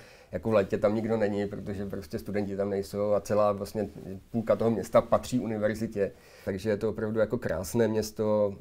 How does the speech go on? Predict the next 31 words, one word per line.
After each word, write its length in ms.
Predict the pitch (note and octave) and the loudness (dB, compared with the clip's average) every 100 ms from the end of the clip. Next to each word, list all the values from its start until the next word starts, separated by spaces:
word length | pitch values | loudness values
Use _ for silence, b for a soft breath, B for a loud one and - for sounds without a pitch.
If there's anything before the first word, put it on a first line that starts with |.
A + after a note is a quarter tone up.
| - | -14
Byl 380 | - F#2+ F#2 G2 | -10 -10 -8 -8
jsem 200 | - G#2 | -6 -2
tam 200 | G#2 G#2 | 0 -2
opravdu 480 | F#2+ G2+ G2+ G#2+ G#2+ | -4 -6 -4 -2 -2
jako 220 | G2+ A2+ | -2 -4
spokojený, 560 | - - F#2 G#2 G2+ G2+ | -10 -10 -6 0 0 0
měl 160 | G2 F#2+ | -4 -8
jsem 180 | G#2+ | -10
skvělého 440 | G2+ - F#2 G2+ G#2 | -10 -10 -6 -6 -6
šéfa 540 | - F2 - G2 G2 F#2+ b b b b - | -8 -10 -6 -4 -4 -6 b b b b -12
a, 140 | F#2+ F2+ F2+ F2 F2+ - | -6 -2 -2 0 -2 -4
eh, 380 | - F#2+ F2 F2+ F2 b b b b b b b b b b _ _ _ _ - | -8 -6 -6 -6 -8 b b b b b b b b b b _ _ _ _ -6
hm, 220 | A#2+ G2+ G2+ - | -4 -4 -6 -12
v 40 | |
podstatě 360 | - - G2 G2 | -16 -12 -8 -4
jsem 180 | G2+ | -4
tam 420 | F#2+ G2+ G2+ D#2+ - | 0 0 0 -4 -10
udělal 420 | F#2 G#2 G2+ G2 F#2 D#2+ G2 | -12 -4 0 0 -2 -6 -6
za 120 | F#2+ | -6
ten 160 | G2+ G2 | -2 0
rok 400 | F#2+ F#2 - F#2 | 0 -2 -8 -10
a 100 | F2+ - F2+ D2+ - - - | -10 -12 -16 -14 -16 -16 -12
malinkatý 640 | G2 F#2+ G2+ G2+ F2+ - | -8 -4 -4 -4 -6 -8
kousek, 360 | G2+ G2+ - F#2+ | -10 -10 -10 -12
co 80 | F#2+ | -12
jsem 160 | G2 | -12
tam 200 | F#2+ F#2+ | -8 -8
byl, 140 | F#2+ F#2 | -8 -8
jsem 220 | - F#2+ | -8 -8
udělal 280 | G2 G2+ G2 | -4 -2 0
jeden 280 | F#2+ G2+ | 0 -2